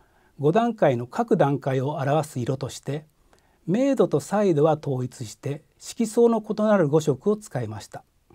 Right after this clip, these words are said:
順序データのところでは、色相は第四位に位置しているので、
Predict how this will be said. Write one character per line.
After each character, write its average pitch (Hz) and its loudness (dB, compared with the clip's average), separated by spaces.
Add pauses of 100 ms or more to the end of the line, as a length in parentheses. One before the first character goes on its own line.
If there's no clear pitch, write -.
(1700)
順 220 0
序 277 0
デ 311 0
ー - -14
タ 285 2
の 233 0
と 160 -4
こ 160 2
ろ 156 6
で 131 -2
は、 135 -4 (300)
色 - -4
相 196 4
は 175 8
第 180 4
四 208 4
位 165 4
に 143 2
位 - 0
置 151 -2
し - -6
て - -4
い 123 -4
る 131 -6
の 104 -6
で、 131 -4